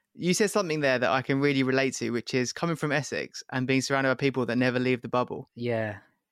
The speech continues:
Speaker 1: Uh,
Speaker 2: Yeah.
Speaker 1: d-, did you find, I, I found when I,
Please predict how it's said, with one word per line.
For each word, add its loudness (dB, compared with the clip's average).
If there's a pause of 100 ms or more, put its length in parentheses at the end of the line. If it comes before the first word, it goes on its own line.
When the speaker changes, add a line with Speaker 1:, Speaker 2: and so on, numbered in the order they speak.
(120)
Speaker 1:
Uh, 4
Speaker 2:
Yeah. 2 (120)
Speaker 1:
d-, -8
did -6
you 2
find, 0
I, 2
I 2
found 2
when 2
I, 4